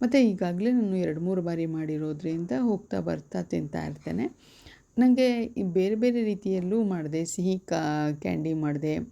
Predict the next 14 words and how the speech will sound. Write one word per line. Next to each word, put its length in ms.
ಖಾರ 220
ಕ್ಯಾಂಡಿ 360
ಮಾಡಿದೆ, 460
ಉಪ್ಪು 340
ಕ್ಯಾಂಡಿ 320
ಮಾಡಿದೆ. 320
ಆದ್ರೆ 300
ಅವೆಲ್ಲ 260
ಡ್ರೈ 320
ಡ್ರೈ. 360
ಆದ್ರೆ 280
ಇದು 140
ತಾಜಾ 520
ಆಗಿ 300